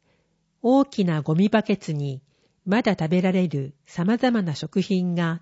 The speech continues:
投げ込まれています。イラスト終わり。移動をエコで快適に、スマートムーブを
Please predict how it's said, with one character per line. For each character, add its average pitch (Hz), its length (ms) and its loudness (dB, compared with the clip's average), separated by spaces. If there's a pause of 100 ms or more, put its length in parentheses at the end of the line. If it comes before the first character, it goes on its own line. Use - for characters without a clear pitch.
投 160 100 0
げ 208 80 2
込 226 180 0
ま 233 100 2
れ 220 100 0
て 165 140 -6
い 143 200 -4
ま 131 120 -6
す。 - 340 -18 (920)
イ 165 120 -2
ラ 202 160 4
ス - 220 -12
ト 196 420 0 (400)
終 160 260 2
わ 180 120 0
り。 160 320 -4 (1800)
移 170 140 -2
動 208 520 2
を 190 160 -10 (240)
エ 233 100 -2
コ 262 160 2
で 180 80 -2
快 175 280 -6
適 185 320 -6
に、 165 240 -4 (400)
ス - 180 -4
マ 254 200 2
ー 269 40 -2
ト 262 140 2
ム 269 220 2
ー 233 40 -2
ブ 170 240 -2
を 139 220 -6